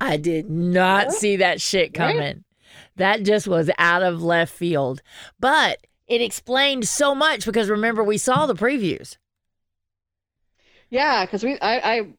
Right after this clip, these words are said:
Speaker 2: you know, I was like, "Ah, it's, it's showing too much that looks like Jack is being a bad guy," which, oh no, he wasn't.
Speaker 1: No, no, no, no. Um,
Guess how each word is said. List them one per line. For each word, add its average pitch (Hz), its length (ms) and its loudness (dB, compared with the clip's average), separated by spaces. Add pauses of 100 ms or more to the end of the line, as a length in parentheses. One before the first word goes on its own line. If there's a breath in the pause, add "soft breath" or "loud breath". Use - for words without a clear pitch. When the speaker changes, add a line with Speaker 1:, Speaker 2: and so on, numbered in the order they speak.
(160)
Speaker 2:
you 214 100 -8
know, 208 100 0
I 196 140 0
was 190 160 -10
like, 196 160 -4
"Ah, 254 240 -2
it's, 226 200 -8 (100)
it's - 380 -10
showing 240 320 -2
too 233 200 -4
much 208 280 -2
that 185 240 -2
looks 190 280 -4
like - 380 -6 (120)
Jack 175 380 -4
is 165 160 -8
being 175 240 -2
a 170 60 -2
bad 175 280 0
guy," 208 420 -2 (300 soft breath)
which, - 340 -8
oh 381 80 0
no, 381 160 0
he 262 80 0
wasn't. 165 280 -2 (560)
Speaker 1:
No, 294 200 -6
no, 214 260 -2 (200)
no, 202 140 -4
no. 208 260 0 (800 soft breath)
Um, 196 340 0